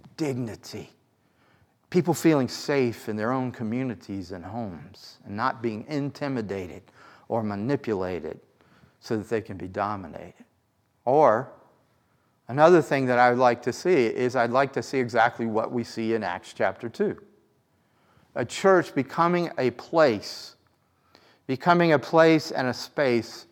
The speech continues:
where we know this is where God dwells. S-, and how do you know that? Well, when there's no more dividing walls, where what Paul said Jesus has accomplished for us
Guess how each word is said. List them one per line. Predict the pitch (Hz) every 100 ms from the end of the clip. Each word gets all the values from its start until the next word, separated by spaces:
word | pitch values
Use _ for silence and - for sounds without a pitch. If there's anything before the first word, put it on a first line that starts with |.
| _ _ _ _ _ _ _
where | - 139
we | 135 139 175 180 151
know | 156 156 135
this | 117 147 151 - - _ _ _ -
is | 139 120
where | 127 120
God | 127 131 127
dwells. | 113 110 117 85 - - _ _ _ _ _ _ _ _ -
S-, | - -
and | - 147
how | 131 160
do | 156
you | 165
know | 208 226
that? | 127 98
Well, | 127 139 185 - - -
when | 127 143
there's | 147 143
no | 139
more | 143 143 147
dividing | 143 135 139 147 151
walls, | 147 202 - - - _ _ _ _ -
where | 131 139
what | 135 139
Paul | - 151 160
said | - 156 135
Jesus | 110 151 170 156 147 -
has | 139 120
accomplished | 117 175 196 202 147 -
for | - 101 98
us | 120 - -